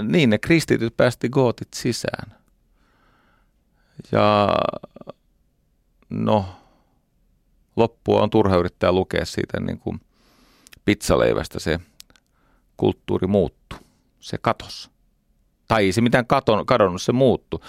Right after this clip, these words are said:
Ei, ei tässä, näissäkään tapauksissa. Nyt on hyvin tärkeää huomata, nämä muodostaa, nämä proletariaattien uskonnot muodostaa synteesejä, joista syntyy uusia kulttuureja.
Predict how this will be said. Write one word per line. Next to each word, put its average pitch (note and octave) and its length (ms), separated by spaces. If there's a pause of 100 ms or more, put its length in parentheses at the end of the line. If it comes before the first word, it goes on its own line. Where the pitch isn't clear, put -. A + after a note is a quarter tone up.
(220)
Ei, A#2 220
ei A2+ 160
tässä, B2 340
näissäkään G#2+ 440
tapauksissa. F2+ 560
Nyt G#2+ 140
on G#2 80
hyvin A2 200
tärkeää F2 560
huomata, F2 440 (540)
nämä G#2+ 500
muodostaa, G#2 600
nämä F#2 200
proletariaattien E2 1300
uskonnot D#2 600
muodostaa E2 560
synteesejä, - 880 (100)
joista F2+ 420
syntyy D#2 440
uusia - 400 (100)
kulttuureja. - 640